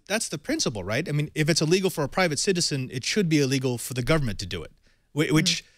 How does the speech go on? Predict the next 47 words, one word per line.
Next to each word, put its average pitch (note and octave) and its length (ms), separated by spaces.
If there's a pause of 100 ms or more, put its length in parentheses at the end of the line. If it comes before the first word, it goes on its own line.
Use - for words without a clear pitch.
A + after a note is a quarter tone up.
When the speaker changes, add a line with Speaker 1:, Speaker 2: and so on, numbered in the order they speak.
(120)
Speaker 1:
which G3 180
is - 60
strange D#4+ 320
because F3 260
the F3 200
F G#3+ 100
B A3+ 80
I G#3+ 80
is F#3+ 120
not G3+ 120
even F3+ 180
asserting D#3+ 420
that. D#2 200
I - 20
mean, C3+ 120
they, F#3 180
they F3 300
actu-, F3 280
they D3 180
have G3+ 260
several F3+ 320
outstanding D#3+ 480
cases C3+ 320
right A2+ 200
now A#2 360 (340)
where C3+ 260
people F3+ 380
who D3 100
have A#2 140
used C3 220
malformed B2 400
packet A3 260
attacks A#2 480
are C3+ 180
being C3 200
indicted, A#2+ 460 (600)
and D3+ 160
then D3+ 140
they D#3+ 100
admitted F3 380
to D3+ 100
using C#3+ 200
a C3+ 60
malformed B2+ 400
packet F3 300
attack, F#2+ 260
which D3 160